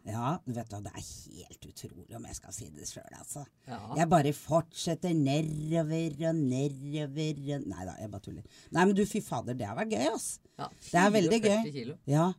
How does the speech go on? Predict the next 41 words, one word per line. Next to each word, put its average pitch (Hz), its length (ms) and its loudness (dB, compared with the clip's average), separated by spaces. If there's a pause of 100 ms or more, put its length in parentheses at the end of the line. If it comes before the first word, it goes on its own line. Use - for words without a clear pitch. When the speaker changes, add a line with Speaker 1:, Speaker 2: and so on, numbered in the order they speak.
(260)
Speaker 1:
det 156 100 4
er 127 180 2
det, 135 140 2
altså, - 80 -14
men 131 180 -4 (380)
du 123 220 -6 (180)
verden 101 340 -10
hvor 135 140 -4
mye 110 80 -2
jeg 101 80 -4
hadde 87 160 -6
å 92 60 -10
ta 85 180 -8
av. - 80 -20 (560)
Det 123 240 0
Speaker 2:
Ja. 107 240 -4
Speaker 1:
var 117 400 2 (100)
ikke - 460 -4
akkurat 120 240 -2
lite. 151 420 4 (640)
Jeg 143 120 2
har 165 60 4
sett - 220 -4
noen 147 140 0
bilder 107 380 -4
av 101 60 -4
meg 110 100 -4
selv 95 180 -6
nå, - 80 -6
vet 208 160 -4
du. 165 220 0 (160)
Speaker 2:
Ja. 156 220 -8 (100)
Speaker 1:
Ja, 139 260 4 (200)
for 165 140 2
at 151 120 2
jeg 156 100 2
har 151 120 2
gått 147 180 -2
gjennom 110 200 -2
telefonen 120 440 -4
min. 120 160 0